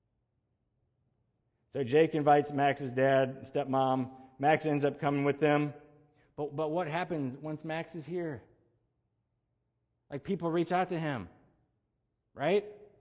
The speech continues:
And, and hats off to our, our high schoolers and our college students who did an amazing job reaching out to him.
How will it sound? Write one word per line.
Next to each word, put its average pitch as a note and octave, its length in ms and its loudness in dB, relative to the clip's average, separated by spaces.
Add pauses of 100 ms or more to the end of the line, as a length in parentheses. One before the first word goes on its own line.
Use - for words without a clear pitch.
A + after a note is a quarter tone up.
(600)
And, D3 180 -4
and D3 200 -2
hats F3+ 320 2
off F#3 320 6
to E3 140 2
our, C#3 420 6 (280)
our B2+ 200 0
high C#3+ 220 2
schoolers C#3+ 500 2
and B2+ 80 -2
our B2 120 0
college D3+ 360 2
students A#2+ 500 -4 (320)
who C3 140 -4
did C3+ 300 0
an C#3+ 160 0
amazing D#3+ 440 6
job D#3+ 320 10
reaching F3 280 0
out A3 220 6
to F3+ 80 -2
him. G#2+ 340 -4